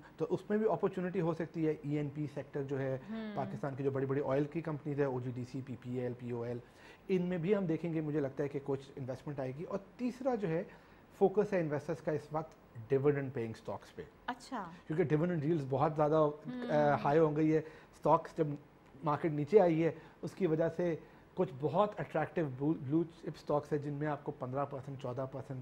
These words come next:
Speaker 1: बारह percent return मिल रहा है। तो ये तीन sectors हैं जिनमें investors का इंटरेस्ट बहुत ज़्यादा है।
Speaker 2: अच्छा।
Speaker 1: Banks, हाई dividend stocks और oil and gas।
Speaker 2: हम्म।
Speaker 1: तो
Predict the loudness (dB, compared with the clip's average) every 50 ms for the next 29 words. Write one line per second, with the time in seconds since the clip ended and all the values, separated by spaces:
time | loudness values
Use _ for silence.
0 | -10 -6 -4 -2 -2 -2 -2 -4 -6 -8 -8 -8 -8 -8 -4 -2 -2 -2 0 -2
1 | -2 -2 -2 -4 -6 -8 -12 -20 -20 -20 -20 -20 -2 -2 0 0 0 -4 -2 -2
2 | -2 -2 -2 -2 -4 -2 -2 -4 -4 -6 -10 -2 2 2 2 2 2 0 0 -2
3 | -4 -4 -4 -4 -4 -4 -4 -4 -6 -6 -10 -10 -6 -6 -6 -4 -2 -4 -4 -2
4 | -4 -4 -4 -2 -2 -2 -4 -4 -2 -4 -6 -8 -10 -12 -10 -10 -10 -10 -10 -12
5 | -12 -4 -2 0 0 2 0 -2 -4 -8 -12 -20 -20 -20 -20 -20 -12 -6 -2 0
6 | 2 2 2 2 2 0 -2 -4 -4 -2 -2 -2 -2 0 -2 -4 -4 -4 -4 -2
7 | -2 -2 -2 -4 -4 -4 -6 -6 -6 -8 -10 -14 -20 -20 -20 -20 -18 -14 -14 -10
8 | -2 2 2 4 4 4 4 4 4 2 0 -2